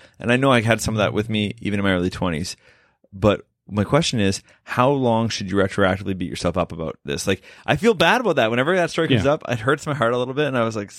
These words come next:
Speaker 1: "Oh."
Speaker 2: I think it's healthy that it does.
Speaker 1: Yeah, every time it kinda stings you a bit, and you
Speaker 2: Yeah,
Speaker 1: go,
Speaker 2: 'cause it
Speaker 1: "Why did I
Speaker 2: prevents
Speaker 1: say
Speaker 2: you from,
Speaker 1: that?"
Speaker 2: 'cause if it didn't sting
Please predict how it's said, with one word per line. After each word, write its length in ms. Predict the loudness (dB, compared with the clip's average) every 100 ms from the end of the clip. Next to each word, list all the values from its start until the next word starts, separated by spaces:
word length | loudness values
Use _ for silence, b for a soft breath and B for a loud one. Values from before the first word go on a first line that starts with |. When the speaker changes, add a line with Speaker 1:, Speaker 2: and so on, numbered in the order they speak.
| -8
Speaker 1:
"Oh." 60 | 2
Speaker 2:
I 220 | 4 4
think 440 | 4 4 4 0
it's 280 | 0 2 2
healthy 360 | 2 2 0 -2
that 180 | -2 -4
it 80 | -6
does. 260 | -10 -10 0
Speaker 1:
Yeah, 260 | 4 4 2
every 220 | 0 0
time 200 | 0 0
it 60 |
kinda 240 | 0 -2 -2
stings 400 | -6 -6 -4 -2
you 120 | -2
a 40 | 0
bit, 240 | 0 -2
and 60 | 0
you 80 |
Speaker 2:
Yeah, 60 | 0
Speaker 1:
go, 160 | 0 -6 -2
Speaker 2:
'cause 120 | 0
it 40 |
Speaker 1:
"Why 60 | 4
did 40 |
I 40 | 4
Speaker 2:
prevents 220 | 4 2
Speaker 1:
say 180 | 0 2
Speaker 2:
you 80 | 2
from, 200 | 2 2
Speaker 1:
that?" 120 | 4
Speaker 2:
'cause 120 | 2
if 100 | 4
it 140 | 2 2
didn't 200 | 2 2
sting 380 | 2 2 2